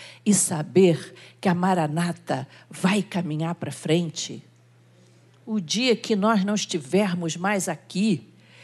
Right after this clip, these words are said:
a Maranata estará caminhando,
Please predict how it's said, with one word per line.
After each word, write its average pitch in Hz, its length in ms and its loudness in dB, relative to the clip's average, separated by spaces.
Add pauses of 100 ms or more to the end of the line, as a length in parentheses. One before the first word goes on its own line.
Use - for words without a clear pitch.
(160)
a 202 120 -2
Maranata 208 680 2
estará 190 400 0
caminhando, 165 800 -2